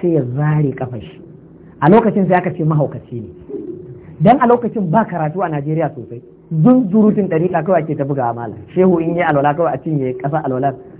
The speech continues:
a buge shi a kaɗe buta a cinye a cinye buzun duk a cinye kawai malam Allah ya kiyaye wallahi wasu cututtukan fa duk daga naka kwaso fa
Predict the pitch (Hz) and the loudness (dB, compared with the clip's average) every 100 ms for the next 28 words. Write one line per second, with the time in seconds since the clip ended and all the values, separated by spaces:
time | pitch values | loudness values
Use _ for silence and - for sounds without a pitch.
0 | - - 143 165 156 156 151 175 151 147 | -6 0 2 4 4 4 2 0 0 2
1 | 160 151 127 147 143 139 - 170 147 123 | 0 -2 -4 -2 -2 -2 -4 -2 -2 0
2 | 147 165 160 147 - - 185 180 175 151 | 0 0 2 2 2 2 0 0 0 -2
3 | 151 196 147 143 143 127 - - - - | 0 2 2 0 -2 -6 -10 -14 -14 -16
4 | - - - 240 233 165 208 156 143 143 | -18 -4 0 2 2 2 2 2 0 -6
5 | 151 202 233 240 269 277 262 226 285 233 | -2 2 2 0 -4 -6 -6 -4 -4 -4
6 | 214 214 220 185 190 190 151 127 135 120 | -4 -4 -4 -2 -4 -4 -6 -6 -8 -12